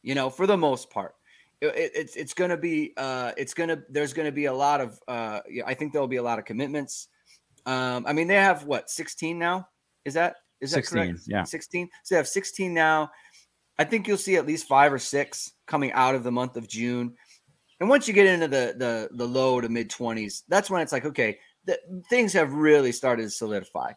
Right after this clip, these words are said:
Speaker 1: So this is a big month for Notre Dame recruiting. Um, and it starts this weekend, Jamie. Let's, let's start on the, uh,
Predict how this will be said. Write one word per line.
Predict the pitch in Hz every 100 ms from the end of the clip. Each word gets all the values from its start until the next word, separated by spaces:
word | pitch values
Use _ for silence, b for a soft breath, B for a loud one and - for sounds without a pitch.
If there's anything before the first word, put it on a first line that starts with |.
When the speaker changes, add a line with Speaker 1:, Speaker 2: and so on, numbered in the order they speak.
| _
Speaker 1:
So | - 160 -
this | 233 262
is | 214
a | 147
big | 151 127
month | 120 110 -
for | 110
Notre | 107 101
Dame | 101 98
recruiting. | - 101 98 95 b b b _ _
Um, | 127 120 117 113 104 _ _ _ _ _ _ _ _ -
and | 151
it | 139
starts | - 190 180
this | 143 -
weekend, | 123 117 110 104
Jamie. | 110 110 113
Let's, | 180 240 - -
let's | 254 254
start | - 254 247 -
on | 156 156 151
the, | 147 139 123
uh, | 117 110 107